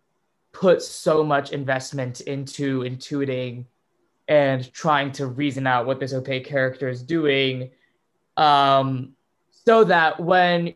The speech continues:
you get something that's as clear-cut as the ending, it's just, like, incredibly powerful. Um, and I think where I'm connecting that with what I was talking before about, like, the rhythm of this movie is a movie like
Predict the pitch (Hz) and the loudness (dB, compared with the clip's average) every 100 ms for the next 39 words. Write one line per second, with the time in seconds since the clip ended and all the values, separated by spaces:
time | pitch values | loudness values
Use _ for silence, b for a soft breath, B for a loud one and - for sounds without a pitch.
0 | _ 180 175 208 - 196 170 165 156 151 | _ -10 -2 0 0 -2 -4 -4 -2 -2
1 | 156 160 - - 165 151 156 143 131 143 | -2 -2 -4 -6 -4 -2 -2 -2 -4 -4
2 | 143 160 180 196 202 - 156 139 - 143 | -4 -4 -4 -4 -8 -6 -4 -4 -8 -10
3 | 135 123 - 143 156 139 131 131 131 123 | -8 -8 -10 -4 0 0 0 -6 -6 -6
4 | 127 131 123 135 165 147 139 135 131 _ | -6 -6 -8 -6 -4 -2 -2 -4 -10 _
5 | _ _ _ _ _ _ 208 220 226 226 | _ _ _ _ _ _ 6 8 8 6
6 | 220 - - _ 202 202 233 233 202 202 | 2 -2 -6 _ 0 2 2 2 4 4
7 | 196 190 190 180 180 185 165 156 151 156 | 4 0 -4 -4 -2 -4 0 0 2 0
8 | 156 156 147 147 135 143 139 143 139 135 | 0 0 0 -2 -8 -8 -2 0 2 0
9 | - _ 147 131 147 135 156 151 160 135 | -4 _ -4 -4 -6 -4 -2 -2 -2 -4
10 | 135 147 143 156 151 147 139 135 139 131 | -8 -8 -4 -4 -2 -2 -2 -2 -2 -4
11 | - _ _ _ _ _ _ _ 185 185 | -12 _ _ _ _ _ _ _ -2 2
12 | 208 220 220 185 175 | 2 4 4 4 2